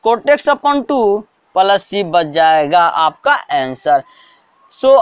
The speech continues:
I hope समझ गए होंगे, यानी समझ चुके होंगे। So note कीजिए, आगाज किए हैं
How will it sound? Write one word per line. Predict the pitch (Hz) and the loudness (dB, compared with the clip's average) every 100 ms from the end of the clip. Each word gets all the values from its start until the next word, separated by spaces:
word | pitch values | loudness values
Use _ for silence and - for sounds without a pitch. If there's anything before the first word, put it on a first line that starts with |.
| 226 | 4
I | 269 | 2
hope | 240 277 247 240 233 _ _ _ _ _ _ _ _ _ _ _ _ _ _ _ _ | 2 4 4 2 -2 _ _ _ _ _ _ _ _ _ _ _ _ _ _ _ _
समझ | - 226 233 285 | -2 0 2 0
गए | 269 285 285 | 0 0 0
होंगे, | 294 294 254 | 2 2 2
यानी | 202 202 233 262 | 2 0 0 -2
समझ | - 233 254 | -2 0 0
चुके | 269 - 254 285 | 0 -6 -4 -2
होंगे। | 285 285 247 220 - - _ - | 0 2 2 0 -4 -18 _ -4
So | 240 | -2
note | 233 285 | 0 0
कीजिए, | 262 277 247 233 214 208 _ _ _ _ _ _ _ _ _ | 0 -2 2 2 0 -6 _ _ _ _ _ _ _ _ _
आगाज | - 233 226 240 277 - | -2 0 2 2 0 -4
किए | - 262 294 | -4 0 2
हैं | 294 277 233 | 4 4 2